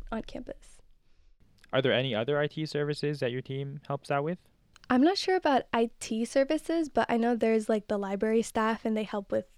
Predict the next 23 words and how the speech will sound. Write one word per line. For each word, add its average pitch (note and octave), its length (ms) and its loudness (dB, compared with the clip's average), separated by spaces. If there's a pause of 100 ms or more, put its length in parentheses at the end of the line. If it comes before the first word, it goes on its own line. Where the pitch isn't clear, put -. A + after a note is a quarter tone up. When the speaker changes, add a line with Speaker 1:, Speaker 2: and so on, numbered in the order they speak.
(140)
Speaker 1:
like, - 200 -10
checking A#3 300 -4
out A3+ 200 -6
books A#3+ 340 -2
and A3+ 140 0
renting A3 360 -4
stuff. A#3 520 2 (720)
Um, A3+ 400 6
there's B3 240 6
also, A#3 440 4
like, A#3+ 440 2 (680)
the, G#3+ 560 2 (920)
there's A3+ 260 2
a A#3+ 60 2
kiosk B3 480 0
where B3 100 4
you A#3 140 4
can A3 280 -2
rent G#3 300 -2 (460)
laptops A3+ 920 -2 (180)
from. D4+ 380 0 (340)
Speaker 2:
Oh, - 100 -20 (100)
yeah. - 80 -20